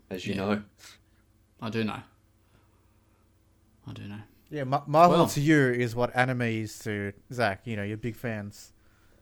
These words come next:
Speaker 2: I'm a big fan
Speaker 1: Yep.
Speaker 2: of anime. I'm a big fan of superhero anime.
Speaker 3: And you must love
Speaker 1: Love
Speaker 3: One
Speaker 1: it.
Speaker 3: Punch Man.
Speaker 2: Yeah, I do. I'm
Speaker 1: He would,
Speaker 2: just a
Speaker 1: he
Speaker 2: big
Speaker 1: doesn't
Speaker 2: fan.
Speaker 1: even know what it is.
Speaker 2: No.
Speaker 3: <laughs>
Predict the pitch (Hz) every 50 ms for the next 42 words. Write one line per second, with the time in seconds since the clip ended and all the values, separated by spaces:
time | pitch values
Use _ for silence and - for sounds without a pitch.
0 | _ - - - 104 107 104 101 101 - 107 107 98 87 98 - - _ _ -
1 | 110 101 98 101 101 101 101 - _ _ _ _ _ _ _ _ _ _ _ -
2 | - 135 147 170 185 165 - 147 123 107 - - - 123 117 120 107 107 104 107
3 | 104 104 104 - - 107 104 98 95 90 87 98 - _ _ _ _ _ _ _
4 | _ _ _ _ _ _ _ _ _ _ _ _ _ _ _ _ _ _ _ _
5 | _ _ _ - 151 139 135 147 170 175 165 143 - 123 135 143 90 85 90 -
6 | - - 139 139 135 - - 117 104 98 98 104 - _ _ _ _ _ _ _
7 | _ - _ _ _ _ _ _ _ _ _ _ _ _ _ _ _ _ _ _
8 | - 123 113 107 101 113 113 104 95 - _ _ _ _ _ _ _ _ _ _
9 | _ _ _ _ _ _ _ _ _ _ _ _ _ _ _ - - 117 - -
10 | _ _ - - 90 87 87 87 98 85 98 104 104 95 90 87 - 82 85 85
11 | 85 87 87 85 85 85 85 82 - - - _ _ _ _ _ _ - 147 139
12 | - - - - 101 - - 202 196 - - 214 180 - - - 156